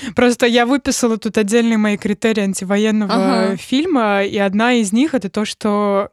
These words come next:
Speaker 1: фильм показывает обе стороны
Speaker 2: Ага.
Speaker 1: конфликта. В любом случае,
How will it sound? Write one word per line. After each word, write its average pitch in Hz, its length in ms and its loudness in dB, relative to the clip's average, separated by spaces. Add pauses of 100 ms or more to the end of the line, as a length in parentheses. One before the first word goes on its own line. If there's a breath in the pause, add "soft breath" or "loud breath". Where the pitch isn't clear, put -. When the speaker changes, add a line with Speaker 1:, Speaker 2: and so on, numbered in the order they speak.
Speaker 1:
фильм 302 220 -2
показывает 220 460 0
обе 202 180 -2
стороны 185 480 -6
Speaker 2:
Ага. 220 340 -2
Speaker 1:
конфликта. 190 680 -6 (400 loud breath)
В 208 60 -2
любом 202 340 0
случае, 190 480 -4